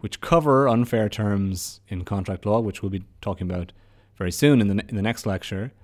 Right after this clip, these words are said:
and they might help parties out in this kind of scenario. And so we can rely upon them instead of, again, a judicially invented rule.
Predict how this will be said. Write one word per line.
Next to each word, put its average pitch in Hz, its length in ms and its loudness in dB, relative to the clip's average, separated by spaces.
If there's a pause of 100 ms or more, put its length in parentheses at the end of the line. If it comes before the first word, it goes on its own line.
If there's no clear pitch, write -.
(540)
and 110 160 4
they 135 160 10
might 107 280 2
help 95 320 -4
parties 92 360 -2
out 92 240 -4
in 90 80 -6
this 90 160 -6
kind 90 180 -8
of 90 80 -10
scenario. 87 440 -6
And 87 100 -8
so 95 200 0
we 95 160 -2
can 104 140 -2
rely 104 200 2
upon 98 400 -2
them 107 320 4
instead 95 280 -4
of, 90 80 -6
again, 87 420 -8 (480)
a 98 120 0
judicially 98 580 0
invented 92 560 -4
rule. - 320 -14